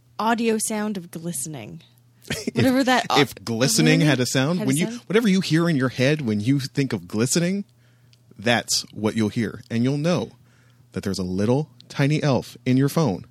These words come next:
Speaker 2: shoving new episodes of Geek Down into it. So
Speaker 1: Yeah.
Speaker 2: you can deposit them into your ear hole.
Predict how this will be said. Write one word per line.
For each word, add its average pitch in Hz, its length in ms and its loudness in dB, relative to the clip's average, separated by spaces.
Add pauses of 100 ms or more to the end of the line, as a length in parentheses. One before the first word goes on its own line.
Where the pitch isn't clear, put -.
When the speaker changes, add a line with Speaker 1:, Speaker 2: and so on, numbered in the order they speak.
(300)
Speaker 2:
shoving 113 640 2
new 110 240 4
episodes 110 320 0
of 104 100 -6
Geek 113 160 0
Down 95 200 2
into 92 220 0
it. - 100 -18 (320)
So - 140 -2
Speaker 1:
Yeah. 101 60 6
Speaker 2:
you 110 60 4
can 120 100 6
deposit 135 420 2
them 85 240 -4 (180)
into 92 160 0
your 92 140 0
ear 92 160 -4
hole. - 200 -14